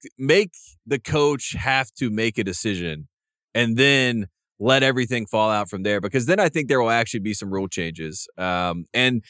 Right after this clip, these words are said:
if we're gonna do rule changes, let's worry about the coaches being on the court as opposed to the fans being on the court. Maybe that's, that's a good, uh, connective tissue here for the ugly. Let's deal with the coaches first, then we'll deal with the fans.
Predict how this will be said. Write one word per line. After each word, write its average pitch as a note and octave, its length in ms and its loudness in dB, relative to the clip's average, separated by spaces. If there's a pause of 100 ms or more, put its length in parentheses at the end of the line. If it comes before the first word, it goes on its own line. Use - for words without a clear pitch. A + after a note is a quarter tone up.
(260)
if C3 140 0
we're F#3+ 80 6
gonna G#3 160 6
do E3+ 140 0
rule D#3 200 2
changes, B2 480 -2
let's D3 160 0
worry F3 160 4
about D3 200 2
the C#3+ 60 -12
coaches A2+ 540 -2
being G2+ 180 0
on F#2+ 100 -4
the F2+ 60 -6
court F#2 320 -2
as F#2 160 0
opposed F#2+ 300 -2
to - 80 -12
the G2 60 -6
fans F#2 340 -2
being D#2+ 160 -6
on D2 80 -10
the A#1+ 60 -20
court. D#2 340 -10
Maybe C#3+ 160 4
that's, C3+ 240 2 (100)
that's A#2+ 240 -4
a A2+ 40 -2
good, G#2+ 260 2
uh, G2+ 180 2
connective G#2+ 400 -2
tissue G2+ 300 -2
here F2+ 180 0
for F2 100 -10
the E2 140 -2
ugly. E2 320 0 (240)
Let's F3 180 4
deal G#3+ 160 6
with E3+ 100 4
the D#3 60 -4
coaches B2 400 -4
first, F#2 440 -8 (320)
then D3+ 160 4
we'll D#3 100 4
deal B2 200 2
with G#2 80 -2
the G#2 80 -10
fans. F#2 600 -6